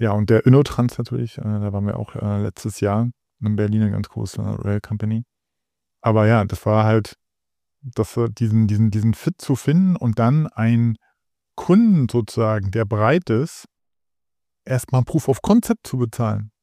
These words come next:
Das ist ja kein Serienprodukt, was eingebaut wird. Äh, das ist enorm schwer, da jemanden zu finden, der da auch das Potenzial hat. Also es ist ja eine Forschung, Entwicklung, Kooperation, die wir jetzt gerade machen,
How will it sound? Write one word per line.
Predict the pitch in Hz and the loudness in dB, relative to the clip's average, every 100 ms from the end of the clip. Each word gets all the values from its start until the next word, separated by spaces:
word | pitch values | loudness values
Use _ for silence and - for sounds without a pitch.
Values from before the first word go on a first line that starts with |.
| _ | _
Das | 131 107 | -8 -4
ist | 127 131 131 | -2 -2 -2
ja | 127 | 0
kein | 120 120 - | 0 -2 0
Serienprodukt, | 123 160 175 - 127 110 | 4 4 4 2 0 0
was | 117 | 0
eingebaut | 185 185 123 107 | 4 4 4 4
wird. | 117 - - _ _ _ - | 0 -8 -10 _ _ _ -8
Äh, | 120 117 | -6 -4
das | 120 - | -4 -6
ist | - 110 - _ _ _ - | -8 -12 -14 _ _ _ -10
enorm | 123 117 131 139 143 | 0 2 2 2 0
schwer, | - 107 - 110 _ _ | -2 -6 -6 -12 _ _
da | - 113 | -2 2
jemanden | 117 113 110 | 2 2 0
zu | - 107 | -2 -8
finden, | - 113 113 123 - - - | -4 -2 -2 -4 -8 -20 -4
der | 117 107 | 2 4
da | |
auch | 110 - | 4 0
das | 107 | -4
Potenzial | - 113 104 104 113 131 104 | -2 0 2 2 2 2 2
hat. | 110 123 | 0 -2
Also | 95 | -4
es | 101 | -4
ist | 113 | -2
ja | |
eine | 101 | -2
Forschung, | - 113 113 | -2 -4 0
Entwicklung, | 107 98 127 113 107 | -2 -2 -2 -2 -4
Kooperation, | - 113 104 98 - 123 120 113 131 143 | -4 -2 -2 -2 -6 0 2 2 0 -4
die | 110 101 | -4 -2
wir | |
jetzt | 98 - | -4 -6
gerade | - - | -8 -4
machen, | 101 120 | -2 -2